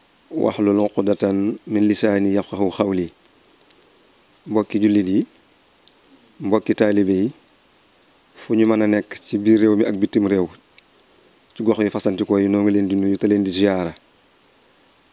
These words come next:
Kàddu gi nag di bàyyikoo fii ci Bayti, fi Cheikhul Khadim yanoo woon liggéey bu rëy bii,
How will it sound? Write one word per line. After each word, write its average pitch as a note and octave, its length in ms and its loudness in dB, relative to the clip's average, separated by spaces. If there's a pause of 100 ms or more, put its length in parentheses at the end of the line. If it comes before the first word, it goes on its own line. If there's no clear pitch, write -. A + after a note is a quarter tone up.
(840)
Kàddu G#2+ 320 0
gi G#2+ 80 4
nag G#2 100 -2
di G#2 100 2
bàyyikoo G#2 480 0
fii A2 340 0
ci A2 260 -2 (1040)
Bayti, G2+ 460 -2 (680)
fi A2+ 120 -8
Cheikhul G#2 280 -2
Khadim G#2 240 2
yanoo G#2 320 2
woon G2+ 380 -2
liggéey G#2+ 420 0
bu G2 80 0
rëy G2+ 200 2
bii, G2+ 340 -2